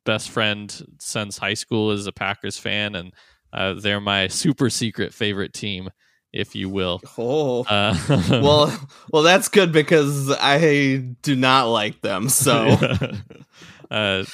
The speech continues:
Speaker 1: but so I, I am at least, uh, Aaron Rodgers is not, uh, I'm not a super secret fan
Speaker 2: pick
Speaker 1: of Aaron
Speaker 2: a,
Speaker 1: Rodgers.
Speaker 2: pick a s-, pick a secret team that I can enjoy. <laughs>
Speaker 1: <laughs> Sorry.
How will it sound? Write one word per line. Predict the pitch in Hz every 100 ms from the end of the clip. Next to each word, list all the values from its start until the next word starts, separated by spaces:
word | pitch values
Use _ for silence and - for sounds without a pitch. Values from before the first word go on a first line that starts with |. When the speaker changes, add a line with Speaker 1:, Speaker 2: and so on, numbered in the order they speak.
| - - 120
Speaker 1:
but | 127 117 110 95 - - -
so | - 139
I, | 110 151
I | 143 127
am | 143 147
at | 113
least, | 90 127 120 - -
uh, | 113 101 101 98 95 - _ _ _
Aaron | 151 165
Rodgers | 143 131 113 107
is | 101
not, | 98 92 90 - -
uh, | 80 80 85 _ _ _ _ -
I'm | 104
not | 101 101
a | 95
super | 101 -
secret | 95 101 - -
fan | 87
Speaker 2:
pick | 165 165
Speaker 1:
of |
Aaron | 214 196
Speaker 2:
a, | 175
Speaker 1:
Rodgers. | 160 156 -
Speaker 2:
pick | 220 247
a |
s-, | 226 - - 175 156 -
pick | 214 240
a | 226
secret | - 202 214 180 165
team | 277 165
that | 160 147
I | 139
can | 143 135
enjoy. | 123 123 - 113 110 110
<laughs> | - - 160
Speaker 1:
<laughs> | - 156
Sorry. | - 120 104 104